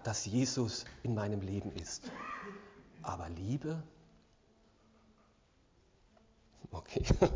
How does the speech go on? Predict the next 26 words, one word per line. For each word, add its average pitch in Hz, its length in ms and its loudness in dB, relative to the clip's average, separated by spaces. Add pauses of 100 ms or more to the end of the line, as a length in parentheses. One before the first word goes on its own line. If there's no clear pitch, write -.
(460)
<laughs> - 800 -14
Ähnliches 196 440 12
hat 170 140 8
der 165 60 10
Schauspieler 160 640 8
Ma-, 143 140 12
äh, 127 500 12 (220)
wie 123 100 4
heißt 139 160 4
er, 123 60 6
Mario 123 340 12
Adorf 143 640 10
mal 139 240 8
gesagt, 139 500 8 (960)
in 131 180 4
einem 131 440 8
treffenden 143 400 10
Zitat: 139 560 6 (240)
"Mit 160 220 4
Beziehung 196 640 8
ist 156 160 6
es 147 120 6
immer 170 240 10
wieder 147 180 10
dasselbe. 95 600 6 (640)
Zuerst 147 720 8